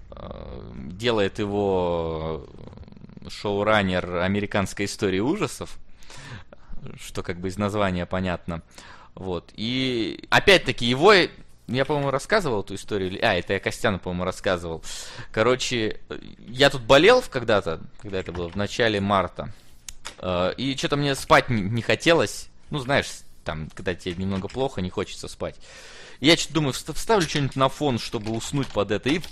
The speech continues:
думаю, о, "Американскую историю преступлений". Нет, это не документалка, это как бы по реальным событиям, но художественный сериал. А, думаю, поставлю на фон и усну. И, короче, пока вот я вышедшие пять серий не посмотрел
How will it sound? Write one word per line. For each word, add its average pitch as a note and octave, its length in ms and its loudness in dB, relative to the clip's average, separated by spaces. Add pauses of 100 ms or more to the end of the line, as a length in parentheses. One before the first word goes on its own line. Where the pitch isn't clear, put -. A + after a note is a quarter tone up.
(300)
думаю, B2+ 280 0
о, A#2 120 4 (280)
"Американскую A#2 640 -2
историю A#2 300 -2
преступлений". A2 720 -2 (160)
Нет, A#2+ 200 4
это A#2 140 0
не A#2 100 0
документалка, B2+ 800 4
это C3 160 0
как C3+ 140 -2
бы C3 80 -2
по C#3+ 120 2
реальным C#3 380 6
событиям, C3 520 -2
но A2 260 -2
художественный G2+ 680 -6
сериал. D#2+ 320 -8 (880)
А, E2 760 0
думаю, A#2+ 340 -4
поставлю C#3+ 460 4
на A#2 120 6
фон B2 280 4
и C3 120 0
усну. D3 320 2
И, A#2+ 120 -2
короче, D3 360 6
пока C#3 300 8
вот D3+ 160 8
я C#3 100 10
вышедшие C#3 540 2
пять C#3 240 6
серий D3+ 320 6
не B2 140 4
посмотрел D#3+ 760 6